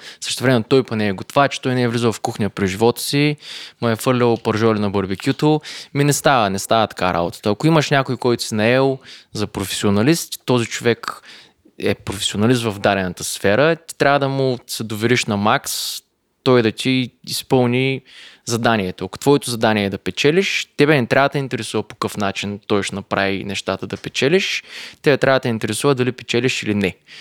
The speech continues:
Така че ти не трябва да се месиш в работата, „Взимай тук от Генчо картофи вместо от твоя човек, защото Генчо ми е приятел“.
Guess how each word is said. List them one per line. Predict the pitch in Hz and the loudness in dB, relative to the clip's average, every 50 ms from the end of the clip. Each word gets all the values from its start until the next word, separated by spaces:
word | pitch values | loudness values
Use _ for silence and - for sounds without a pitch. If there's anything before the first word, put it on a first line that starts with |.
| - - _ | -20 -20 _
Така | - - - 127 | -4 0 2 2
че | 127 - | 2 2
ти | - 143 | 0 -2
не | 135 | 0
трябва | - 123 131 131 | 2 2 2 2
да | 131 | 0
се | - 135 | -2 -4
месиш | 123 123 120 107 - - | -2 0 0 -2 -2 -4
в | - | 0
работата, | 113 113 113 107 101 - - - 110 104 98 | 2 2 4 2 2 -2 -6 -4 -2 -2 -2
„Взимай | 95 98 107 110 107 101 95 | -2 -4 -4 -2 -2 -2 -4
тук | - - - | -6 -6 -4
от | 110 101 98 92 - | -4 -4 -4 -2 0
Генчо | 104 101 95 92 - | 0 0 0 0 -4
картофи | - - 95 98 - - 104 98 - | -4 -6 -6 -4 0 0 0 0 0
вместо | 101 101 98 95 - - 98 | -2 -2 -2 -2 -2 -4 -6
от | 98 - | -6 -4
твоя | - 95 92 90 | -2 0 0 0
човек, | 92 - - - 113 113 | 0 -2 0 2 2 2
защото | - - - 101 98 - - | 0 -4 -6 -6 -8 -6 -4
Генчо | 101 98 98 - - - | -6 -4 -4 -6 -8 -8
ми | 98 | -8
е | 110 | -8
приятел“. | - - - 113 117 - - 175 196 233 | -6 -2 0 0 0 0 0 -2 -2 -2